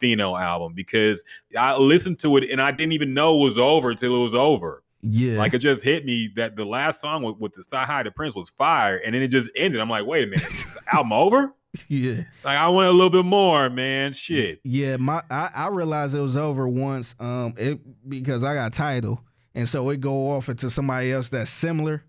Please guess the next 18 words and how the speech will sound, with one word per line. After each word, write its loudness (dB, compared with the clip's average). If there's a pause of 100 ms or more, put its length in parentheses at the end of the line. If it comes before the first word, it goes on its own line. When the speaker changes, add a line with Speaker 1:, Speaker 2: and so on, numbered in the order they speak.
(120)
Speaker 1:
Yeah. -2
Speaker 2:
So -4
I -4
was -4
looking, -2
I'm -4
like, -2
okay, -4
I -2
was -4
looking, -2
I'm -4
like, -4
"Damn, -4
this -4
ain't -2
even -4
th-, -18